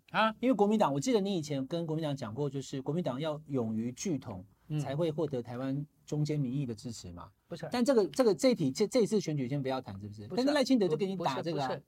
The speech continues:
Speaker 1: 这个哈，台湾其实蓝绿在这方面大家都看成是这个两极化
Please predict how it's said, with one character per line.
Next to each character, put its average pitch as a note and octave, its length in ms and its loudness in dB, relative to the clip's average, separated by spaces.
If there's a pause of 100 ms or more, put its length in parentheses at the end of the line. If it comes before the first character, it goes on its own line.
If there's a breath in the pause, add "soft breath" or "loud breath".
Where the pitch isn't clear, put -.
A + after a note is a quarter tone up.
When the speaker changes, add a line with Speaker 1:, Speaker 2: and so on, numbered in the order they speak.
(240)
Speaker 1:
这 C4+ 120 0
个 D#3+ 200 -4
哈， A#2+ 360 -10 (220)
台 D3+ 240 -2
湾 G3+ 260 -4
其 - 180 -10
实 C3 380 -8 (140)
蓝 C#3 300 -4
绿 A3 160 -2
在 F3 200 2
这 F3 220 -2
方 E3 160 0
面 D#3+ 160 -4
大 D#3 120 4
家 D#3 160 0
都 D#3 140 -8
看 E3 240 -8
成 B2+ 440 -8
是 C3+ 460 -6 (380 soft breath)
这 - 120 -8
个 A#2 320 -4 (840 loud breath)
两 B2+ 280 -6
极 C3+ 240 -6
化 C#3+ 240 4